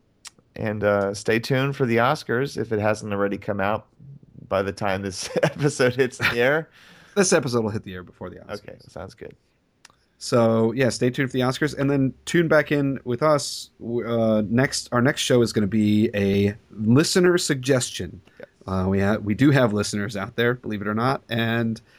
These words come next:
Speaker 2: they, uh, have asked that we do a listener suggestion, and so we're gonna start doing that once a month. So, uh, the first of those is the movie Frozen, which is nominated for Best Animated Film and Best Song
Speaker 1: Mm-hmm.
Speaker 2: at the Academy Awards this year,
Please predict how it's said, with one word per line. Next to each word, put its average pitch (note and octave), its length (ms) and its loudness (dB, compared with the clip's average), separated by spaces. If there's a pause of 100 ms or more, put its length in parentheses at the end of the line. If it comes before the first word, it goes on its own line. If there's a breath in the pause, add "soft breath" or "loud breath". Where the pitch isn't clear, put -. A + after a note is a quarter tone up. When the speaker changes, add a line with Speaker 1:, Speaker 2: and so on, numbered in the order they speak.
(340 soft breath)
Speaker 2:
they, B2+ 540 4 (420 soft breath)
uh, A#2+ 560 2
have B2+ 180 0
asked D#3 380 0
that B2+ 100 0
we B2 120 2
do A2+ 320 2
a G#2 120 0
listener G#2+ 340 0
suggestion, G#2+ 480 -2
and G2 100 -2
so - 80 -2
we're G#2+ 80 0
gonna A2+ 140 -2
start C3 180 0
doing B2+ 140 2
that G#2+ 140 0
once C3 280 0
a C#3 60 2
month. A#2 400 0
So, G2+ 640 0 (400 soft breath)
uh, G2+ 100 2
the F#2+ 100 0
first D#3 360 2
of A2+ 80 0
those G#2+ 320 4
is G#2+ 180 0
the G2+ 120 0
movie G#2 540 4 (120)
Frozen, A#2+ 460 4
which F#2 140 -4
is F#2+ 200 -8
nominated G2+ 420 0
for G#2 340 2
Best G#2+ 300 -2
Animated A#2 380 0
Film B2 340 2
and G2+ 180 -2
Best G2 280 -4
Song G#2+ 300 2
Speaker 1:
Mm-hmm. A2+ 120 -6 (240 loud breath)
Speaker 2:
at - 80 -6
the G#2 60 -4
Academy G2+ 320 -2
Awards G2 300 -2
this G2 200 -4
year, A2+ 240 0